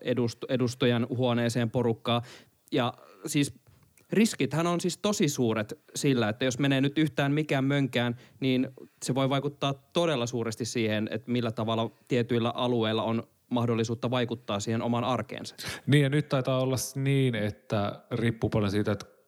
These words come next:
Speaker 2: kuinka juosten kustu tää väestönlaskunta lopulta on, koska Trumpin hallinto haluaa, että, ää,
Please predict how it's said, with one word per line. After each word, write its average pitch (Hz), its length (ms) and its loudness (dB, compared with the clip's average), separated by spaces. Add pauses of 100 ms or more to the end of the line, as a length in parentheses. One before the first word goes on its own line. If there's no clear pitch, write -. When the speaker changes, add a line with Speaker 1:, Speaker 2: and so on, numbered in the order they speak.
(180)
Speaker 2:
kuinka 120 600 0
juosten 107 680 0 (100)
kustu 92 380 0 (120)
tää 113 200 2
väestönlaskunta 92 1000 -4
lopulta 95 460 0
on, 92 180 0
koska 92 220 -4
Trumpin 113 340 -2
hallinto 92 360 -2
haluaa, 87 580 -2
että, 85 320 -8
ää, 92 100 -6